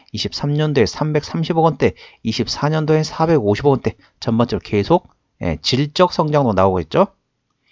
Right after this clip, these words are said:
예, 당기순이익 같은 경우는 이십이 년도에 백칠십억 원대, 이십삼 년도에 백칠십억 원대, 뭐 똑같네요. 이십사 년도에는 삼백사, 삼백육십억 원대까지. 자, 당기순이익 기준으로 되게 되면은 전반적으로 두 배 이상,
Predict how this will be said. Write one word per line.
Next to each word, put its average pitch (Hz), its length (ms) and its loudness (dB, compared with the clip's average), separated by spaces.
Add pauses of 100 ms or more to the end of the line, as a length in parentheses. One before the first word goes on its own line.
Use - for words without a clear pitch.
(600)
예, 92 160 -2
당기순이익 147 420 0
같은 151 240 0
경우는 143 400 2
이십이 120 340 0
년도에 120 260 4
백칠십억 127 520 0
원대, 170 400 2
이십삼 110 400 -2
년도에 117 240 2
백칠십억 107 360 -2
원대, 92 280 -6
뭐 98 120 -6
똑같네요. 160 720 2 (360)
이십사 107 360 -4
년도에는 123 380 2
삼백사, 180 680 -2
삼백육십억 160 500 0
원대까지. 104 460 -2 (260)
자, - 120 -8
당기순이익 202 680 2
기준으로 147 340 2
되게 127 220 4
되면은 127 400 4 (300)
전반적으로 117 480 0
두 123 280 -2
배 156 140 2
이상, 120 240 0